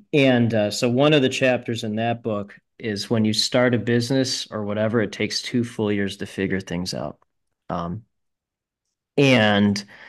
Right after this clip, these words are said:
at the end of twenty eighteen, um, it still, it's, it'd been, like, a year and seven or eight months, a year and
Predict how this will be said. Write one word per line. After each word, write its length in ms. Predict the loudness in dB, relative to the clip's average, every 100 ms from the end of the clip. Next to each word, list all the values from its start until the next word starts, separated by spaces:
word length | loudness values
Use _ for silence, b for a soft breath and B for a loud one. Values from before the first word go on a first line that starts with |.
| B B B B B _ _ 2
at 200 | 2 4
the 160 | 2
end 220 | 6 6
of 100 | 4
twenty 420 | 2 0 2 4 4
eighteen, 920 | 2 -4 -6 -2 0 0 -2 -4 -8 _ _ _ _ _ _ _
um, 640 | -6 -4 -4 -4 -6 -8 -12 _
it 220 | -6 -4
still, 360 | -2 4 4 4
it's, 320 | 2 -2 -2
it'd 180 | -4 0
been, 180 | 2 2
like, 180 | 2
a 40 | 0
year 800 | -2 -2 0 2 2 0 -2 -6
and 800 | -8 -8 -6 -6 -6 -6 -6 -10 -16 -18 _ _ _
seven 560 | 0 2 4 4 2 0
or 80 | 0
eight 160 | -2
months, 460 | -2 -4 -6 -8 -4
a 60 | 0
year 180 | 0
and 220 | 0 -4